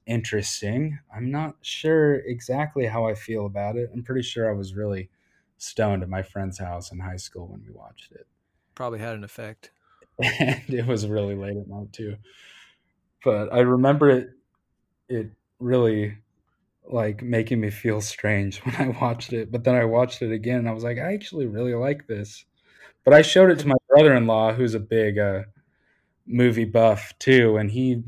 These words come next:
Speaker 1: he was not the biggest fan of it. He thought it was really slow, too. But then he loved Blade Runner twenty forty-nine.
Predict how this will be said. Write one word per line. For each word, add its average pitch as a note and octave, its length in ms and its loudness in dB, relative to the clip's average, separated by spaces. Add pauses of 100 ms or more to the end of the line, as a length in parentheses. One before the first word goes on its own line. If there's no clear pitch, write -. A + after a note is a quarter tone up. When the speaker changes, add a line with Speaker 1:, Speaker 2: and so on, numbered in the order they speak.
(360)
Speaker 1:
he B2 180 -6
was A2+ 140 -2
not G2 180 -4
the G2+ 80 -8
biggest F#2+ 380 -8
fan F#2+ 220 -8
of F#2 80 -8
it. F#2 120 -6
He A2 120 -10
thought G#2 200 -8
it F#2 60 -10
was F#2+ 180 -16
really F#2 200 -12
slow, F#2 340 -12
too. G#2 220 -6
But G2 140 -10
then A2 160 -4
he A#2+ 160 -2
loved G#2+ 640 0 (540)
Blade G#2 260 -4
Runner G2 220 -6
twenty F#2+ 280 -10
forty-nine. F#2 600 -12